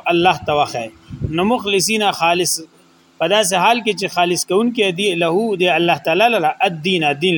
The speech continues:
لره، هر عبادت لره، هر دعا لره، هر عمل لره، هغه خالص کوونکی د الله د پاره. الحمدلله رب العالمین، الحمدلله،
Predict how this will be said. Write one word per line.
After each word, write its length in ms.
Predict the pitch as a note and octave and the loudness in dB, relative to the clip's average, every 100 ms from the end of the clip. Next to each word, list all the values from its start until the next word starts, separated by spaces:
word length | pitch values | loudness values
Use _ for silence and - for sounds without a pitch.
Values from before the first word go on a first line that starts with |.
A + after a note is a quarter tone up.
| D3 | -2
لره، 140 | A#2+ - - - | -4 -10 -6 0
هر 100 | G3+ A#3+ F#3+ | 2 4 2
عبادت 520 | G3 F#3 F#3+ G3+ - | 2 2 2 -2 -2
لره، 160 | F3+ E3+ E3 | 0 2 0
هر 100 | A3 G3 | 0 2
دعا 160 | F#3 F#3 E3+ | 2 4 2
لره، 160 | C#3+ C3 - - - C#3+ | 0 -4 -12 -14 -6 0
هر 120 | A#3 B3+ | 2 4
عمل 340 | E3+ F#3 F#3+ F3 | 2 2 0 0
لره، 180 | D#3+ D3 - _ _ | 0 0 -4 _ _
هغه 120 | F3+ F#3 F#3+ | -4 -2 0
خالص 280 | F3 E3+ - | -2 -2 -2
کوونکی 340 | F3+ G3 F3 | -2 -2 -2
د 20 | D#3+ D#3+ | 0 0
الله 260 | E3 F#3 F3 | 0 -2 -2
د 120 | E3+ | -2
پاره. 220 | F3 D#3+ C3 - - - | 0 0 -2 -8 -12 -4
الحمدلله 880 | F#3+ F#3 C4 B3 F#3+ F3+ F3 E3+ E3+ D3 | -2 -2 -2 -2 -2 0 0 0 0 -2
رب 120 | D#3+ D3+ | -2 -4
العالمین، 560 | D#3 D3+ D3 D3+ F#3+ D#3+ - - - E3+ | -2 0 0 -2 -4 -6 -12 -18 -10 -6
الحمدلله، 680 | E3+ - A3 G#3 F3+ F3 E3+ | -6 -4 -4 -2 -2 0 0